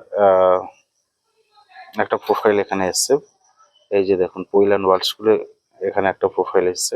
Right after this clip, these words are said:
এই প্রোফাইলে যদি আপনি সরাসরি ক্লিক করেন, এই প্রোফাইলের সমস্ত ভিডিও, ছবি আপনি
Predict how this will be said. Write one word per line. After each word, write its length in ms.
এই 180
প্রোফাইলে 480
যদি 160
আপনি 200
সরাসরি 500
ক্লিক 180
করেন, 260
এই 100
প্রোফাইলের 520
সমস্ত 400
ভিডিও, 340
ছবি 340
আপনি 240